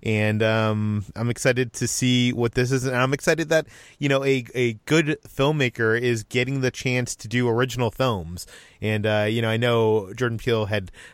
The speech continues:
uh, flirted with the idea of doing, um, what, Akira at, uh, Warner Brothers. Um,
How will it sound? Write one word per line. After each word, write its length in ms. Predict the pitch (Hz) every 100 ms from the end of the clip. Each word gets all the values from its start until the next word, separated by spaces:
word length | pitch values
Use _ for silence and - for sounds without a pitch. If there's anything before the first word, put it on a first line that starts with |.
| -
uh, 280 | 104 101 104
flirted 540 | - 113 135 123 117
with 180 | 104 101
the 120 | 117
idea 420 | 107 107 104 110
of 80 | 104
doing, 360 | 113 110 104 104
um, 540 | 104 101 101 98 95 95
what, 240 | 107 95
Akira 640 | 90 - 123 117 120 123 113 -
at, 200 | 110 104
uh, 340 | 101 101 101
Warner 220 | 101 117 120
Brothers. 380 | 117 117 117 - - - -
Um, 560 | 117 107 104 104 104